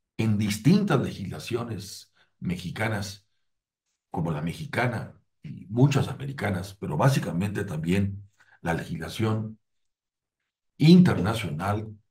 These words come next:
los criterios interamericanos de nuestra Corte Interamericana de Justicia, han venido transitando para bien, para darle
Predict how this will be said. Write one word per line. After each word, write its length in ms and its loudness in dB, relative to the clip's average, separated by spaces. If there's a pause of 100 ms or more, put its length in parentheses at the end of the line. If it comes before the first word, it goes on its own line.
(560)
los 180 -4
criterios 600 4
interamericanos 1120 0 (180)
de 80 -12
nuestra 320 -14
Corte 320 -4
Interamericana 760 -8
de 80 -14
Justicia, 600 -6 (1200)
han 260 10
venido 600 2 (540)
transitando 840 2
para 240 4
bien, 560 8 (1040)
para 220 4
darle 600 6